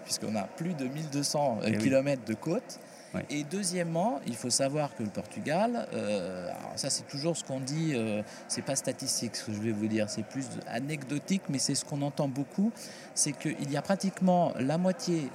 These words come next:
Speaker 1: euh, il y a quinze millions de Portugais dans le monde, dont dix millions vivent au Portugal et cinq millions vivent à l'étranger.
Speaker 2: Mhm.
Speaker 1: Voilà. Et, bon, c'est, en France, bien évidemment, la diaspora portugaise, euh, et la diaspora des luso-descendants est très, très représentative.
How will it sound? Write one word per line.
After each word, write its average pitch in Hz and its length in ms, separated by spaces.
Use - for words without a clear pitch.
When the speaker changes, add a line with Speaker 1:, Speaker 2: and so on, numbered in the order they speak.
Speaker 1:
euh, 113 340
il 139 80
y 143 40
a 139 40
quinze 214 260
millions 175 260
de 160 40
Portugais 147 380
dans 131 100
le 123 60
monde, 151 260
dont 160 160
dix 180 160
millions 185 300
vivent 160 200
au 139 40
Portugal 156 520
et 165 40
cinq 165 180
millions 160 260
vivent 151 220
à 143 60
l'étranger. 120 400
Speaker 2:
Mhm. 113 100
Speaker 1:
Voilà. 101 160
Et, 131 200
bon, 113 120
c'est, 113 380
en 123 100
France, 170 440
bien 117 180
évidemment, 117 380
la 117 100
diaspora 123 480
portugaise, 120 640
euh, 101 180
et 107 60
la 107 100
diaspora 123 420
des 110 100
luso-descendants 107 840
est 107 120
très, 151 200
très - 160
représentative. 107 800